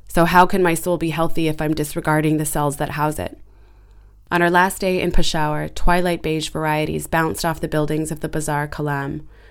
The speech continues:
like the cricket balls thrown and hit by schoolboys along dusty streets before dark. Bellies and hearts full, we made our way to lush Swat Valley. SWAT is the northwest frontier province of Pakistan,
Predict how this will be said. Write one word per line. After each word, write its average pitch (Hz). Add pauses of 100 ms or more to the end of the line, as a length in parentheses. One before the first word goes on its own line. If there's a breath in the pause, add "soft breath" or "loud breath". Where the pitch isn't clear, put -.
(140 soft breath)
like 156
the 160
cricket 175
balls 156
thrown 156
and 147
hit 160
by 156
schoolboys 151
along 156
dusty 156
streets 147
before 151
dark. - (600 soft breath)
Bellies 165
and 156
hearts 156
full, 147
we 156
made 147
our 143
way 143
to 151
lush 143
Swat -
Valley. 85 (520 soft breath)
SWAT -
is 220
the 220
northwest 185
frontier 170
province 151
of 156
Pakistan, -